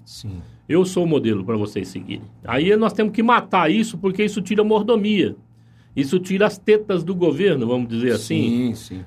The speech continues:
Speaker 2: Tira as mamatas, tira as regalias.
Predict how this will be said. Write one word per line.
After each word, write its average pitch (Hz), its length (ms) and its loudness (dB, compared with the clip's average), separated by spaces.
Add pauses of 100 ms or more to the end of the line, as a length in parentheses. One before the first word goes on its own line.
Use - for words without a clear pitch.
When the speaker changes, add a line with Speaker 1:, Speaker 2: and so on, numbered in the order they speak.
Speaker 2:
Tira 185 300 2
as 165 80 0
mamatas, 185 720 0
tira 185 240 -2
as 151 100 -2
regalias. 185 840 0